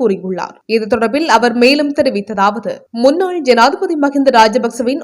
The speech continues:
உத்தியோகபூர்வ இல்ல விவகாரத்தை அரசாங்கம் தற்போது மறந்துவிட்டது. வீட்டை விட்டு வெளியேறுமாறு உத்தியோகபூர்வமாக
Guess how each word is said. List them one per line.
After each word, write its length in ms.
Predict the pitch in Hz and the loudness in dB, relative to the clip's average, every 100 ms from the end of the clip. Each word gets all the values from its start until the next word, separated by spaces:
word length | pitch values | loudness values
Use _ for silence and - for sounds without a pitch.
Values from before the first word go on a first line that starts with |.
| 240 | -4
உத்தியோகபூர்வ 680 | 247 254 262 262 254 240 214 | 0 0 0 0 0 0 0
இல்ல 100 | 220 214 | -2 -2
விவகாரத்தை 560 | 208 240 240 226 226 320 254 | -2 0 0 0 -2 -2 0
அரசாங்கம் 500 | 240 277 311 285 285 285 | 0 -2 -4 -2 -2 -2
தற்போது 320 | 269 277 269 269 | 0 0 2 2
மறந்துவிட்டது. 600 | 269 208 190 196 233 - _ _ _ | 2 0 -6 -8 -10 -14 _ _ _
வீட்டை 380 | 220 262 294 392 339 | 0 0 2 0 -2
விட்டு 180 | 320 311 262 | -2 2 4
வெளியேறுமாறு 600 | 247 269 294 269 262 330 311 | 4 4 4 6 4 4 0
உத்தியோகபூர்வமாக 800 | 294 285 294 277 269 262 262 | -2 0 0 4 4 6 4